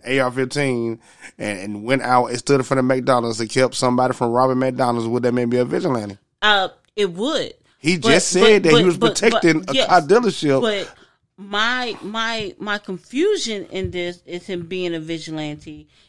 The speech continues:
Speaker 2: and it being so obvious that the, the judge, because I do agree that he saw himself as a vigilante,
Speaker 1: Mm-hmm.
Speaker 2: but the, the, the judicial system, law enforcement,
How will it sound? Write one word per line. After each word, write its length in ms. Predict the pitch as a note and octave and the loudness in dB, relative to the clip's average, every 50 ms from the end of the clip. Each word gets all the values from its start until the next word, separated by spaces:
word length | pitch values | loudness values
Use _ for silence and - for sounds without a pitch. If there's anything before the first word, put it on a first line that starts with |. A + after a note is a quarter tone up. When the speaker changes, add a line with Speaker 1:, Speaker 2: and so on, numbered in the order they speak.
| _ _ | _ _
Speaker 2:
and 160 | E3+ E3+ D#3+ | -4 -4 -2
it 200 | D#3+ D#3 C#3+ D3+ | -2 -4 -6 -6
being 220 | F3 E3+ E3 E3 | -4 -2 -2 -2
so 240 | D#3+ - F3 D3+ - _ _ | -4 -6 -10 -10 -10 _ _
obvious 500 | E3 F3+ F#3+ G#3 F3+ F3+ E3+ D#3 D#3+ - - | -4 -2 -2 -4 -4 -6 -6 -6 -6 -10 -10
that 300 | - E3 D3+ - - D3+ | -8 -8 -8 -8 -8 -10
the, 380 | D#3+ D3 C#3+ C#3 C3+ C3 - - - | -8 -8 -6 -6 -8 -8 -10 -12 -10
the 120 | D3+ C#3 | -10 -10
judge, 340 | C3 C#3 D3+ F3 E3+ C3+ - | -10 -6 -4 -4 -4 -4 -6
because 180 | F3 - F#3+ D#3+ | -10 -8 -4 -4
I 100 | D3 D3+ | -4 -4
do 220 | D#3 D#3+ E3+ E3+ | -4 -4 -4 -4
agree 300 | D#3+ D#3 E3 E3 D#3+ D#3 | -4 -6 -8 -8 -8 -8
that 80 | D3 D3+ | -8 -8
he 360 | D#3+ E3 D#3 D3+ D3+ D3 D3 - _ _ _ _ _ | -10 -8 -6 -6 -6 -8 -10 -14 _ _ _ _ _
saw 320 | _ _ _ - D#3+ D3+ E3 | _ _ _ -4 -4 -4 -2
himself 400 | E3+ D#3+ D#3 - - D#3 D3 D3+ | -4 -6 -6 -6 -8 -10 -8 -10
as 100 | D3+ C3+ | -12 -12
a 20 | C#3 | -8
vigilante, 800 | B2+ C#3 C3+ B2 C3 C3 C#3+ D#3+ E3+ E3+ D#3 D3+ - - - _ _ _ _ _ | -8 -8 -8 -8 -8 -8 -6 -4 -4 -6 -8 -10 -16 -20 -20 _ _ _ _ _
Speaker 1:
Mm-hmm. 240 | - C3+ A#2 A2+ A2+ | -16 -12 -10 -8 -2
Speaker 2:
but 300 | D3+ F3+ E3 - - D3 | -2 -2 -2 -2 -6 -8
the, 280 | D3 D#3 D3 D3 C#3+ C3+ | -6 -4 -4 -4 -4 -6
the, 160 | C#3 D3+ D3+ | -8 -8 -8
the 360 | C#3 C3+ C3+ D3 C#3+ C#3 B2+ C3+ _ _ _ | -8 -8 -8 -8 -8 -8 -10 -12 _ _ _
judicial 680 | - D#3 D3+ C#3 C3 - F3 B3 G4 - - F4+ A3+ G3 | -8 -8 -8 -8 -6 -4 -2 -2 -2 -2 -6 -6 -6 -8
system, 760 | - - - F#3 E3+ E3 - - - D#3+ D3 C3+ C3 C#3 C#3+ - _ _ _ _ _ _ _ | -8 -10 -8 -10 -10 -10 -10 -14 -12 -10 -10 -10 -10 -12 -16 -18 _ _ _ _ _ _ _
law 460 | _ D#3+ E3 D#3 D3+ D#3+ G3+ C#4 G4 | _ -20 -8 -2 -2 0 0 0 -2
enforcement, 840 | F4 D4+ D4+ - - A#3+ F#3+ E3+ D#3+ D#3 - D#3+ D3+ C#3+ C3+ B2 - | -2 -4 -6 -6 -10 -8 -6 -6 -6 -8 -8 -8 -8 -8 -8 -12 -14